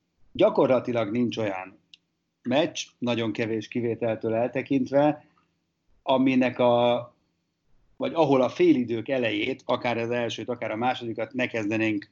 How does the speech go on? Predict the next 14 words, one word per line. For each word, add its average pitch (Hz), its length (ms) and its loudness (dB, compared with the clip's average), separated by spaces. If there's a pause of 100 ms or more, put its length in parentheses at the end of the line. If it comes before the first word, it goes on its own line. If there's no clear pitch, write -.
(100)
rettenetesen 95 800 -10
pocsékan. 95 600 -10 (540)
És 139 160 0
ez 151 80 2
így 143 160 6
volt 107 220 -6
most 110 300 -4
is, 151 200 2
ugye 127 160 0
valóban 117 360 0
meghatározta 113 680 -4
az 107 100 -4
egész 107 460 -6 (340)
meccset 117 560 -4